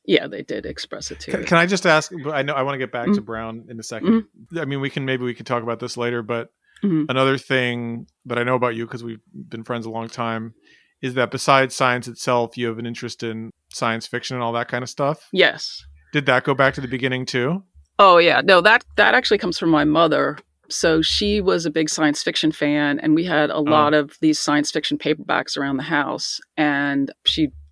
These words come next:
Speaker 1: yeah, encouraged me to read those. And I think that also really, you know, fired up my imagination about what was possible. I mean, you know, when I left high school, you know, I thought we were gonna have space colonies and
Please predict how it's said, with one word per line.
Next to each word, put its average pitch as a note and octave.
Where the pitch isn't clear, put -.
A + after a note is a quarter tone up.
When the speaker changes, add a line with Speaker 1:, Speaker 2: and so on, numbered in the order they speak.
Speaker 1:
yeah, D3+
encouraged C#3
me D3
to C#3
read C#3
those. C#3
And C3+
I B2+
think D#3
that D3
also C#3+
really, C3
you D3+
know, B2+
fired D3
up -
my C#3
imagination C3
about B2+
what -
was -
possible. B2
I -
mean, D3+
you E3+
know, D3+
when E3+
I G3+
left G#3
high -
school, D#3
you F3
know, C3+
I C#3+
thought -
we D3+
were C#3
gonna C3
have C3
space -
colonies C3
and A#2